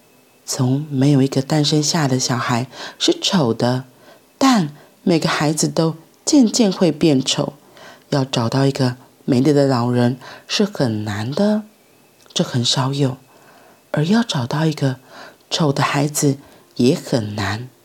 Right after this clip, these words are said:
那一样很少见。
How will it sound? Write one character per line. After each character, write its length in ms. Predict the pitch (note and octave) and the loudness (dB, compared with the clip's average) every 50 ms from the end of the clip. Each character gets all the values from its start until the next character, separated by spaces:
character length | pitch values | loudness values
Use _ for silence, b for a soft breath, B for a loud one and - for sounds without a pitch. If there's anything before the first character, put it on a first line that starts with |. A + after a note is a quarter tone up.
| b b b b b b b b b | b b b b b b b b b
那 200 | - C#4+ D#4 D4 | 2 4 4 6
一 120 | A#3+ G3+ F#3 | 6 6 4
样 260 | G#3 A3+ G#3+ F3+ D#3 - - - - _ | 4 2 2 0 -2 -4 -10 -20 -20 _
很 240 | - - C3 C#3 D3+ | -4 0 0 2 2
少 280 | - - D#3+ B2 G#2+ | 2 0 0 -2 -2
见。 400 | G#2+ - - - C#3 B2+ A#2 A2 | -4 -4 -2 0 0 0 0 -2